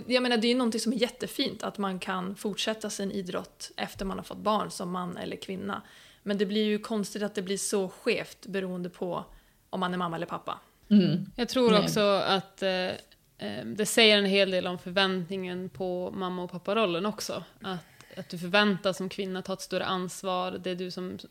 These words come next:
Speaker 3: liksom, <laughs> håller barnen vid liv, och, eh, pappa kan typ vara en lekkompis.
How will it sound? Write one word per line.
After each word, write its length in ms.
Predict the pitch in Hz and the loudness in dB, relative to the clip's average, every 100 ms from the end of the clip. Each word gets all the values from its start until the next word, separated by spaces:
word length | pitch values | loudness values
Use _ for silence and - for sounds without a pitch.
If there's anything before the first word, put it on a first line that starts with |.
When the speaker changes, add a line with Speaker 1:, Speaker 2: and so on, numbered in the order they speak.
| 196 | -14
Speaker 3:
liksom, 300 | 180 190 190 175 | -12 -10 -8 -8
<laughs> 40 | - - - - - - | -10 -16 -20 -20 -20 -2
håller 240 | 185 175 175 | 0 2 0
barnen 320 | 175 175 170 | 0 -2 -2
vid 100 | 180 | -2
liv, 380 | 262 269 269 233 | 0 0 0 -2
och, 380 | - 202 202 | 0 0 0
eh, 180 | 151 160 | -4 -2
pappa 260 | - 190 165 | -4 -6 -4
kan 180 | 180 175 | -6 -6
typ 120 | 175 | -6
vara 100 | 147 | -6
en 60 | |
lekkompis. 600 | 139 - - - - - | -6 -8 -12 -12 -12 -14